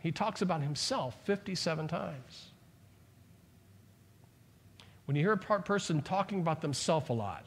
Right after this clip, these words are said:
I, this, me, this, mine, this,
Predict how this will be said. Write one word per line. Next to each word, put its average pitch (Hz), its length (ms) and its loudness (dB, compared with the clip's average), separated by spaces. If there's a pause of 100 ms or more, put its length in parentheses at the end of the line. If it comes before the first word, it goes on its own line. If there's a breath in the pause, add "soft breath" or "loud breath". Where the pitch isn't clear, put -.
(160)
I, 135 460 2
this, 127 380 -2
me, 139 440 2 (100)
this, 135 440 -2 (160)
mine, 147 580 0 (160)
this, 135 380 -2